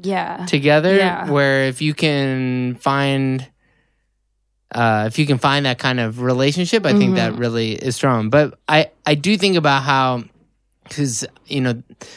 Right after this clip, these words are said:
Speaker 2: the producers on it are, you're very close with, and, um, so they sent you the, the song, and you guys had a whole other dialogue. I,
Speaker 1: Yeah.
Speaker 2: that song for me, it was like, I heard it that day,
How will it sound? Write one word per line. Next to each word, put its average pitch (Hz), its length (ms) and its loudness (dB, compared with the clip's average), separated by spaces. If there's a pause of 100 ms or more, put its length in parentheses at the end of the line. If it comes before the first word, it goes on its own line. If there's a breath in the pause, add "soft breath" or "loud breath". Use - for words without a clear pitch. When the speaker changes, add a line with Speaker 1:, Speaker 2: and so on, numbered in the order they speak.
(140 loud breath)
Speaker 2:
the 143 80 -2
producers 170 500 4
on 147 180 2
it 131 240 -2 (1160)
are, 131 640 4 (140)
you're 160 240 4
very 143 260 2
close 170 400 0
with, 110 320 0
and, 120 260 -2 (1120 soft breath)
um, 127 440 2
so 160 160 0
they 170 240 6
sent 165 440 0
you 147 120 2
the, 127 420 0
the 131 140 -2
song, 160 400 4
and 135 160 2
you 165 100 2
guys 160 240 2
had 139 200 0
a 123 60 0
whole 156 200 2
other 135 220 2
dialogue. 123 640 0 (100)
I, 151 180 2
Speaker 1:
Yeah. 180 420 0
Speaker 2:
that 180 220 2
song 170 360 0
for 156 120 -2
me, 165 280 2
it 147 40 0
was 131 180 -2
like, 127 280 -2 (280 loud breath)
I 151 180 0
heard 180 200 2
it 135 160 0
that 131 300 -2
day, 139 480 0